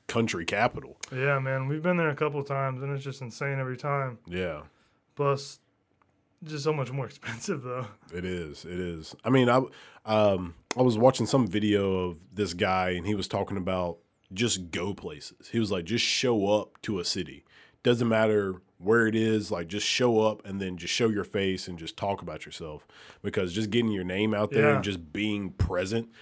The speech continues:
Speaker 1: just being physically in that city
Speaker 2: Yeah.
Speaker 1: is, is gonna help you out.
Speaker 2: And nowadays, it's even easier 'cause you can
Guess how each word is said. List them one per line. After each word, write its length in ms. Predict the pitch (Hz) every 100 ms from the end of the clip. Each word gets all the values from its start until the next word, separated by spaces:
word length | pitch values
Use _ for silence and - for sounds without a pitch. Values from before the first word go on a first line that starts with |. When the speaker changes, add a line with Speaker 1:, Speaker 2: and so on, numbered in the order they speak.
| -
Speaker 1:
just 340 | 104 85 87 78
being 380 | 107 110 104
physically 600 | 92 - 117 104 107 110 104
in 580 | 101 104 110 107 107 _ _ 90
that 260 | 95 98
city 460 | - 95 101 110 113
Speaker 2:
Yeah. 360 | 143 139 127 101
Speaker 1:
is, 380 | 101 98 87 -
is 140 | 110 110
gonna 220 | 113 95
help 240 | 101 -
you 160 | 82 90
out. 140 | 87
Speaker 2:
And 80 | 131
nowadays, 480 | 147 190 180 143 139
it's 160 | 135 143
even 260 | 135 127
easier 440 | 147 170 135 127 117
'cause 180 | 127 123
you 80 |
can 320 | 127 117 110